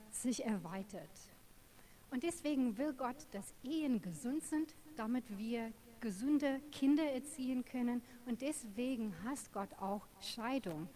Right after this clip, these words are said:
weil Scheidung Kinder und alle in der Ehe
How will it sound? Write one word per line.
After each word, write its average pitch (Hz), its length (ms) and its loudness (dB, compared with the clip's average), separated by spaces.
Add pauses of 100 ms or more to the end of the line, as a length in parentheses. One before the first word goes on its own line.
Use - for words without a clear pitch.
(200)
weil 214 100 -2
Scheidung 233 680 -4
Kinder 262 460 0 (160)
und 196 260 -4
alle 285 240 0
in 233 160 4
der 190 160 0
Ehe 185 300 -6